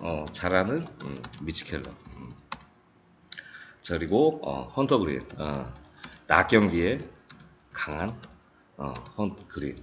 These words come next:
어. 야, 뭐고, 노션, 야, 씨, 어, 병사 치면 뒤-, 여기서 점수 못 내면 좀 힘들지. 점수 내야지. 어. 음.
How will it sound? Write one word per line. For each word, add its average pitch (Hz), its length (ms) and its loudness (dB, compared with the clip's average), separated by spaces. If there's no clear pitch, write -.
어. - 160 -16
야, 92 460 10
뭐고, 98 440 8
노션, 107 480 6
야, 95 80 4
씨, - 340 4
어, 82 100 4
병사 104 240 6
치면 123 220 0
뒤-, 98 200 0
여기서 151 220 10
점수 117 220 2
못 110 100 6
내면 110 180 4
좀 104 240 2
힘들지. 127 500 -2
점수 104 200 0
내야지. 95 420 4
어. 57 280 -14
음. 52 40 -14